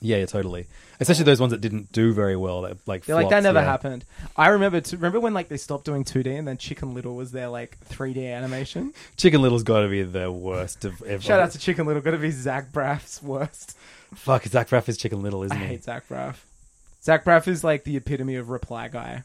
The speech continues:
Speaker 1: <laughs>
Speaker 2: Don't you think?
Speaker 1: Yeah.
Speaker 2: He's, like, the first dude to listen to the Shins.
Speaker 1: Yeah.
Speaker 2: Yeah, he would be the type of guy, too, that would say, like, something like, "I'm only into insert race women here."
Speaker 1: Chickens.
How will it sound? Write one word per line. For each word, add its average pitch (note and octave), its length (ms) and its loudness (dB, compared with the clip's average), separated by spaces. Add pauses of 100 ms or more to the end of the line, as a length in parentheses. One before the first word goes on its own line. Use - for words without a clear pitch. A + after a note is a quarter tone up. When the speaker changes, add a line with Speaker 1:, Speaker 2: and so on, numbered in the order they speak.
(120)
Speaker 1:
<laughs> - 680 6
Speaker 2:
Don't D3+ 140 4
you D3 60 4
think? D3+ 320 0 (120)
Speaker 1:
Yeah. A2 320 -4 (760)
Speaker 2:
He's, C#3 140 -8
like, C#3+ 220 -2
the D3 80 -4
first C3+ 360 -2
dude C3+ 220 -4
to C#3+ 80 -4
listen B2+ 280 -8
to C3 100 -8
the B2 100 -6
Shins. A#2+ 720 -8 (420)
Speaker 1:
Yeah. G2+ 200 0 (880)
Speaker 2:
Yeah, B2+ 220 -6
he C#3 140 0
would E3+ 60 4
be G3 60 2
the F#3+ 80 2
type F#3 220 2
of F3 80 0
guy, C#3+ 200 2
too, C#3+ 180 -4
that C#3+ 160 -2
would C3+ 100 -8
say, C3 200 -6
like, B2+ 220 -6 (440)
something C3 300 -6
like, B2 260 -10
"I'm D3 160 -2
only C3+ 340 -4
into B2+ 520 -8
insert C3 420 -6
race A#2+ 420 -10
women B2+ 300 -8
here." B2 400 -8
Speaker 1:
Chickens. G2 540 -2